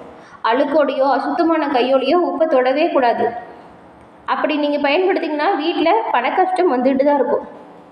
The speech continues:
பீங்கான் போன்ற ஜாடியில உப்பு வச்சிருக்கிறவங்க, இந்த பீங்கான் பாத்திரம் ஒளியை வாங்காது. அது மட்டும் இல்லாம அயோடின் ஒரு வேதிப்பொருள் இல்லையா, அது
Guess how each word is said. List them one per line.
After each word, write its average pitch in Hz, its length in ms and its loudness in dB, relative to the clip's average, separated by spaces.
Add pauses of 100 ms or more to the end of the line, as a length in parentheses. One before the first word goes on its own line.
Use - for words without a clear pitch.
(640)
பீங்கான் 381 520 2
போன்ற 320 440 2 (100)
ஜாடியில 311 440 0
உப்பு 302 320 0
வச்சிருக்கிறவங்க, 262 680 2 (760)
இந்த 330 200 2 (720)
பீங்கான் 381 460 2
பாத்திரம் 311 480 0 (2000)
ஒளியை 392 380 4
வாங்காது. 294 480 0 (160)
அது 226 160 0
மட்டும் 262 260 0
இல்லாம 320 240 2 (140)
அயோடின் 370 460 0
ஒரு 311 180 0
வேதிப்பொருள் 302 500 0
இல்லையா, 285 280 0
அது 269 260 0